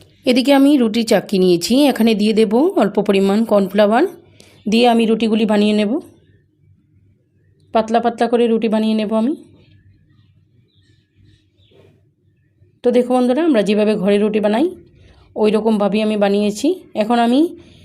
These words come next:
চিকেনের পুরটা দিয়ে দেব সুন্দরভাবে। দিয়ে দিয়েছি আমি। এখন আমি এদিক ওদিক ভাজ করে নেব। তো এখানে আমি সুন্দরভাবে ভাজ করে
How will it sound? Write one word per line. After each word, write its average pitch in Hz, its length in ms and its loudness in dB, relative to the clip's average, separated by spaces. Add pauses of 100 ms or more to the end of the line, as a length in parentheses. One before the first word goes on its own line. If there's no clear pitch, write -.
(140)
চিকেনের 240 360 0
পুরটা 240 220 0
দিয়ে 233 200 0
দেব 240 180 0 (920)
সুন্দরভাবে। 254 680 2 (1160)
দিয়ে 254 200 2
দিয়েছি 254 260 -2 (100)
আমি। 254 140 2 (180)
এখন 254 240 -2
আমি 262 120 2 (240)
এদিক 233 240 -2 (100)
ওদিক 254 240 2 (520)
ভাজ 202 140 0 (120)
করে 233 200 0
নেব। 240 140 0 (4000)
তো - 120 -20
এখানে 269 220 2
আমি 262 140 0
সুন্দরভাবে 247 440 2
ভাজ 214 140 0 (100)
করে 220 120 2